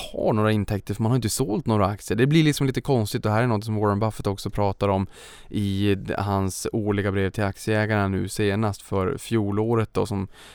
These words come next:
kom här för någon månad sedan, när han menade att det här är någonting som jag måste gå ut och dementera, för att jag är rädd att media kommer att missuppfatta det här.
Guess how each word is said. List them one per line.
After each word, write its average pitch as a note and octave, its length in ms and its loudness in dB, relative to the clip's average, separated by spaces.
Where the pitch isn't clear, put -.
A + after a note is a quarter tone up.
kom G#2 280 2
här F#2+ 200 2
för G#2 120 -4
någon G2+ 140 0
månad G#2+ 400 2
sedan, F#2+ 240 0
när F#2+ 120 -2
han G2 200 0
menade G2 320 0
att F#2+ 80 -4
det G2 80 -2
här G2+ 420 0
är F#2+ 380 4
någonting G2 500 0
som G#2 120 -2
jag F#2+ 100 2
måste F#2+ 260 -4
gå G2 100 0
ut F#2 60 -2
och F#2+ 60 -4
dementera, G2 580 2
för - 120 -6
att - 80 -4
jag F#2+ 100 4
är F#2+ 100 2
rädd F#2+ 400 0
att - 160 -8
media F#2+ 340 0
kommer F#2+ 240 -2
att F#2+ 80 -4
missuppfatta G#2+ 760 0
det G2+ 60 2
här. G2 320 -2